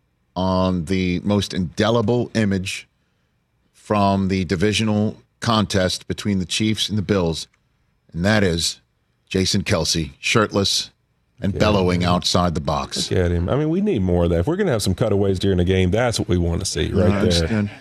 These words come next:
Speaker 1: Well, I
Speaker 2: I
Speaker 1: mean,
Speaker 2: mean,
Speaker 1: it's
Speaker 2: who doesn't
Speaker 1: jarring.
Speaker 2: wanna see
Speaker 1: Certainly,
Speaker 2: that?
Speaker 1: certainly if you're expecting to see Taylor Swift and this is what you see instead.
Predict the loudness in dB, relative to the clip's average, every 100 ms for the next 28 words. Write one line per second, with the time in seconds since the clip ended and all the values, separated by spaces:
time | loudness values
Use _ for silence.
0 | -2 2 4 4 4 4 4 4 4 4
1 | 4 4 4 4 4 4 2 2 0 0
2 | 2 2 0 0 -2 0 0 0 0 0
3 | 0 0 -2 -2 -2 -2 -2 -2 -4 -4
4 | -4 -2 -2 -4 0 0 -2